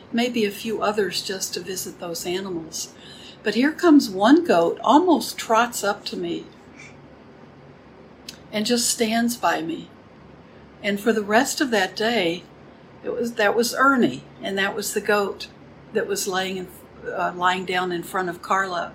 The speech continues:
yesterday. And later, Carla told me, "Ernie's, Ernie's our empath goat." And I knew, I knew Ernie would come to you because Ernie always senses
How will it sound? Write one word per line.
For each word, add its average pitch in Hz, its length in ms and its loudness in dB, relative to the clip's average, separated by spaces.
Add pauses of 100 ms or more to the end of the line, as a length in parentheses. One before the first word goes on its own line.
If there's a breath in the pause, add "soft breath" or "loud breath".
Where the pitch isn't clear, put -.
yesterday. 170 680 -10 (760 loud breath)
And 185 380 -2 (1080)
later, 208 460 4
Carla 196 440 -2
told 220 360 -2
me, 180 260 -2
"Ernie's, 220 680 0
Ernie's 226 560 2 (100)
our 165 380 -2
empath 196 760 -4
goat." 175 380 -4 (580 loud breath)
And 185 240 0
I 190 160 0
knew, 240 560 0 (460 loud breath)
I 196 120 -2
knew 240 400 2
Ernie 220 280 0
would 196 240 -10
come 202 240 -4
to 202 80 -6
you 190 340 -4
because 180 580 -6
Ernie 214 360 -2
always 233 540 0
senses 214 920 -6